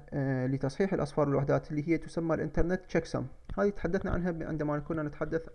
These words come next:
أو في الفصل الثاني أو الفصل الثالث، أعد-، إذا أتذكر بشكل صحيح. هذه كانت مستخدمة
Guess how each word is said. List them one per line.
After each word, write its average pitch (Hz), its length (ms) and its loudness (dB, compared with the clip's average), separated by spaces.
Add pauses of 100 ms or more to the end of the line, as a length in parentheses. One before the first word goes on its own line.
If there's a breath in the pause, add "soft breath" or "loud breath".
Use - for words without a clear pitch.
(200)
أو 147 180 0
في - 100 -2
الفصل 156 280 2
الثاني 131 360 6 (680 soft breath)
أو 139 460 4
الفصل 160 400 0
الثالث، 147 540 4 (540)
أعد-، - 220 -4 (480)
إذا 139 400 2 (220)
أتذكر 143 380 0
بشكل 139 240 -2
صحيح. 131 340 0
هذه 180 120 4
كانت 175 260 0
مستخدمة 175 440 4